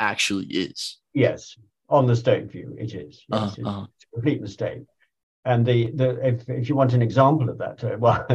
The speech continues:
Speaker 2: there's the famous example of Midas, the Midas touch. You know, Midas,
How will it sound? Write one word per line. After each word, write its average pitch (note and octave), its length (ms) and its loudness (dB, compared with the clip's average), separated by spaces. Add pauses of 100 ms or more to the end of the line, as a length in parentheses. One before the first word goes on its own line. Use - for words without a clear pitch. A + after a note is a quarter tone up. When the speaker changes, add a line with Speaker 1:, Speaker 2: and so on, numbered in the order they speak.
(420)
Speaker 2:
there's B2 240 2
the B2 80 -4
famous A#2+ 340 4
example A#2+ 340 2
of A2+ 80 2
Midas, B2+ 720 2
the A2+ 100 0
Midas A#2+ 640 4
touch. - 600 -10
You G#2+ 80 -6
know, G2+ 140 -2
Midas, A#2 720 0